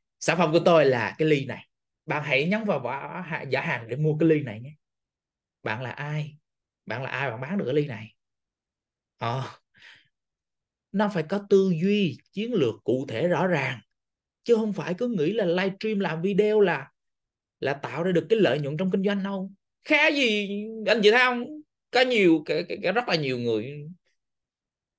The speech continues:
họ, họ, họ, họ bán hàng đó, họ livestream hoài không có đơn hàng đâu. Đó không ạ? Quan trọng là chúng ta phải có tư duy chiến lược đúng, cụ thể rõ ràng. Chúng ta học ở đây là chúng ta học tư duy chiến lược kinh doanh thành công. Đó không ạ?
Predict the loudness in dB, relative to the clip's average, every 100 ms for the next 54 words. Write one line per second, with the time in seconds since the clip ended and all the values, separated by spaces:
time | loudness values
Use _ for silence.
0 | _ _ _ _ _ _ _ _ -8 -4
1 | -2 -2 -2 -4 -8 -6 -4 -4 -4 -6
2 | -8 -12 _ -6 -4 -4 -4 -2 0 0
3 | -2 -4 -2 -2 -2 -4 -4 -6 _ _
4 | _ _ _ _ _ -12 -6 -6 -6 -2
5 | 0 0 -2 -2 -4 -4 -4 -6 -8 0
6 | 2 2 0 -2 -2 0 2 0 0 -12
7 | _ -6 -6 -4 -6 -6 -8 -10 -14 _
8 | _ _ _ -6 -4 -4 -4 -6 -4 -4
9 | -2 0 -2 -2 -6 -6 -6 -10 2 4
10 | 4 0 0 2 2 0 _ _ _ _
11 | _ -8 -4 0 -2 -4 -2 -2 -4 _
12 | _ _ _ _ _ _ _ _ -6 -2
13 | -2 -6